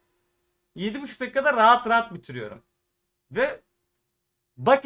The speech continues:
şimdi ya gö-, göstereceğim ya. Çok, çok rahat, çok profesyonel. Şu an hastayım. Gerekli verimi veremeyeceğim ama yine de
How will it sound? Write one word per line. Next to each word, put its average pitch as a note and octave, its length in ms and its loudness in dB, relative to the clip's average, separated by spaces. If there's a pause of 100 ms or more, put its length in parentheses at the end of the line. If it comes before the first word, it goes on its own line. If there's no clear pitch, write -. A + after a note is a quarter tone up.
şimdi F#3+ 220 -6
ya A#3+ 80 0
gö-, G#3 280 -6
göstereceğim D#4 760 -2
ya. C#4+ 220 -2
Çok, - 380 0 (500)
çok C#4 320 4
rahat, D4+ 300 4
çok C#4 280 -4
profesyonel. G#3 480 -6
Şu A3 200 -6
an A#3+ 80 -4
hastayım. B3 680 -4 (140)
Gerekli G#3+ 520 -6
verimi A#3 440 -6
veremeyeceğim A3 580 -2
ama D#4 380 -6
yine A#3 320 -6
de A#3+ 220 -6